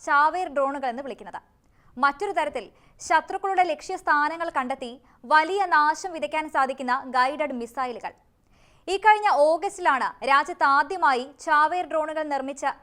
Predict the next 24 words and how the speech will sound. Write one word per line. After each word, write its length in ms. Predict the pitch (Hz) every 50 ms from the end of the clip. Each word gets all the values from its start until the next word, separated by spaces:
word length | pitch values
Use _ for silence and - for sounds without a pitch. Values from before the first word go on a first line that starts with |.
| _ -
പരീക്ഷണം 500 | 277 269 285 302 294 - - 302 269 262 240
നടത്തുന്നത്. 420 | 226 214 226 - 247 220 190 170 170 - _ _ _ _ _ _ _ _ _ _ _ _ - 294 320
റഷ്യയുമായുള്ള 680 | 320 320 - - 403 415 392 381 370 359 359 349 359 349 349
പ്രതിരോധ 380 | 330 302 262 311 311 320 311 320 311 320
സഹകരണത്തിലൂടെയാണ് 920 | 294 269 285 294 302 320 330 330 339 339 330 330 339 320 277 247 233 202 - - - - 240 277
ഉത്തര 220 | - - 349 349 349
കൊറിയയ്ക്ക് 420 | 349 330 320 311 311 311 269 220 233 285 - - - _ _ - 330
ഇതിനുള്ള 300 | 294 392 392 392 381 370 359 359 370
സാങ്കേതിക 400 | 330 311 311 214 302 320 320 320 320 330 320
സഹായങ്ങൾ 440 | 285 262 302 320 330 330 339 339 302 285
ഉൾപ്പെടെ 280 | 277 - 302 285 294 - - 240 269
ലഭിച്ചതെന്നാണ് 680 | 285 247 330 - 370 349 330 311 294 269 247 220 170 - - - 269
ഇപ്പോൾ 200 | 277 - 339 339 311 -
കിട്ടുന്ന 220 | 254 247 226 214 196 175
വിവരം. 220 | 175 180 - - _ _ _ _ _ _ _ _ _ _ _ _ _ _ _ _ _ _ _ _ _ _ _ - 359
കഴിഞ്ഞ 240 | 339 349 381 427 453 381 392
ദിവസം 240 | 359 359 - 403 381 359
നടത്തിയ 240 | 330 339 359 349 330 320
പരീക്ഷണത്തിൽ 600 | 294 277 285 285 - - 320 302 277 254 - - _ _ _ _ _ -
ആളില്ലാ 400 | 247 277 285 302 330 349 359 370 359 294
ഡ്രോണുകൾ 380 | 320 311 302 311 311 294 277 277 - - 240
മുൻകൂട്ടി 380 | 269 294 302 311 349 359 359 381
നിശ്ചയിച്ച 420 | 349 311 - - 349 339 - - 349 311
വഴിയിലൂടെ 380 | 302 285 294 302 311 311 311